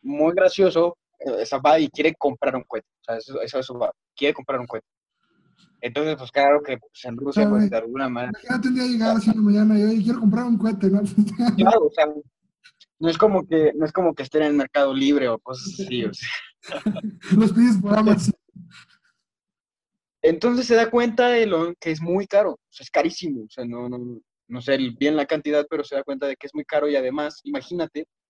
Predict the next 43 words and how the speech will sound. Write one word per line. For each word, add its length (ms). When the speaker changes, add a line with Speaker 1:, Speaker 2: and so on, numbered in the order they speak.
Speaker 1:
tan 240
caro 400
y 120
nada 160
más 140
poder 200
usarlo 300
una 120
vez, 200
porque 320
claro, 200
lo 160
lanzas 500
y 100
caen 300
las 160
piezas, 520
se 120
desperdicia 680
casi 240
que 80
el 80
ochenta 300
por 200
ciento 540
y 140
el, 280
y 80
el 60
veinte 240
por 140
ciento 220
que 100
regresa 440
es 160
inútil 380
volverlo 260
a 20
utilizar, 380
que 80
es 60
donde 200
vienen, 720